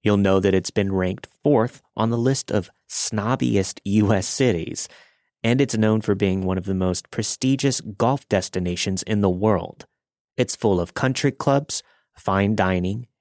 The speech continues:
and high-end fashion boutiques. As a broke nineteen-year-old surrounded by millionaires and snowbird retirees, it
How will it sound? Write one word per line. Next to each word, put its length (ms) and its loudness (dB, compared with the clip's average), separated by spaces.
and 120 -2
high-end 760 0
fashion 520 -2
boutiques. 760 -4
As 180 2
a 60 2
broke 280 2
nineteen-year-old 680 2
surrounded 480 2
by 240 2
millionaires 640 0
and 160 -6
snowbird 680 0
retirees, 800 -4
it 220 -2